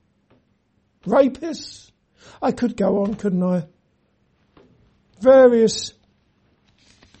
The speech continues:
abominations I could come out with there. There's no need. Because the answer to it, those who hate the Lord and those whom go-, the Lord will swallow up,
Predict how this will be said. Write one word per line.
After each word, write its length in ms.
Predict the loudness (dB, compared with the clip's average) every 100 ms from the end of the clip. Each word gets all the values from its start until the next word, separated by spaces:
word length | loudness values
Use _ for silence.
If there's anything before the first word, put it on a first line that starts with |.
| _ -8
abominations 880 | -4 2 2 4 2 0 -2 -2 0
I 120 | 2
could 220 | 0 -4 -6
come 220 | -4 -4
out 200 | -4 -4
with 140 | -4
there. 360 | 0 2 2 0 -10 _ _ _ _ _ _ _ _ _ -6
There's 120 | -2
no 120 | 0
need. 380 | 0 0 -2 -8 _ -20 -20 _ _ _ _ _
Because 600 | -6 -2 2 2 0 -10 _ _ _ _ _ _ _ -2
the 140 | 2
answer 420 | 2 0 -4 -6
to 200 | -6 -4
it, 280 | -4 -4 -6 _ _ 0
those 380 | 4 4 2
who 240 | -4 -2 -2
hate 460 | -4 -2 -2 -2
the 100 | -4
Lord 360 | -4 -2 -4 -6 -10 -10 0
and 220 | 2 4
those 320 | 4 2 -2
whom 260 | -2 -2 0
go-, 180 | -2 -2
the 180 | 2
Lord 280 | 4 6 4
will 120 | 2
swallow 580 | -6 -6 -4 -2 0 2
up, 300 | 2 0 -6